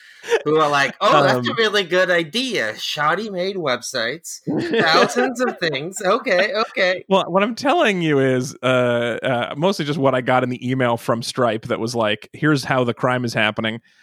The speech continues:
Speaker 2: Um, but I don't know how to build a bot that finds the weak websites. That's the work you have to do on your own. Um, or maybe if you donate enough and become a Meat Buddy at a high enough level, that'll be one of the things I include. I don't know.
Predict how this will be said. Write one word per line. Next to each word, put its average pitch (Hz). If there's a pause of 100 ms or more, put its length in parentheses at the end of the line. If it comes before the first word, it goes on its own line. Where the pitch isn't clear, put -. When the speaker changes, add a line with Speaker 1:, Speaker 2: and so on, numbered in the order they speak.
(240)
Speaker 2:
Um, 113 (280)
but 156
I 156
don't 302
know 277
how 226
to 165
build 151
a 135
bot 135
that 131
finds 147
the 135
weak 117
websites. 101
That's 139
the 151
work 131
you 135
have 120
to 123
do 123
on 113
your 113
own. 117 (960)
Um, 123
or 185
maybe 294
if -
you 262
donate 214
enough 185
and 147
become 156
a 151
Meat 151
Buddy 147
at 139
a 139
high 143
enough 143
level, 147
that'll 117
be 127
one 127
of 123
the 127
things 120
I 107
include. 113
I 175
don't 196
know. 127